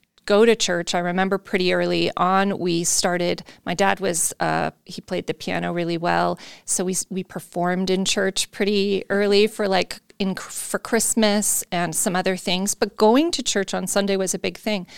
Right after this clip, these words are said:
For, I re-, have memories of baptisms in our backyard pool, actually, and I'll have to, like, but that's, like, my memory as a, as a child. And just, I remember,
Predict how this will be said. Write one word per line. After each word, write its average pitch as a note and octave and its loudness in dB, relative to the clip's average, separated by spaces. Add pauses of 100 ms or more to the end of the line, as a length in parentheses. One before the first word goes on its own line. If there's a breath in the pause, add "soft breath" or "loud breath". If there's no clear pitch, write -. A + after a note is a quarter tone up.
(340 loud breath)
For, A#3+ 4
I A3+ 4
re-, A#3 6
have A#3+ 0
memories B3 4
of F3+ -2
baptisms G3+ 0
in F#3+ -2
our F3 0
backyard E3 -4
pool, A#3 2
actually, E3 0 (460 loud breath)
and E3+ -2
I'll G3 0
have A3+ 2
to, C4 2
like, G3+ 2
but - 0
that's, G3+ 4
like, F#3+ -2
my F3+ -4
memory F3+ 0
as F#3+ -2
a, F#3+ 0 (180)
as F3+ -4
a E3+ -2
child. F3 0 (460 loud breath)
And A3 4
just, B3 4
I A#3 4
remember, B3 6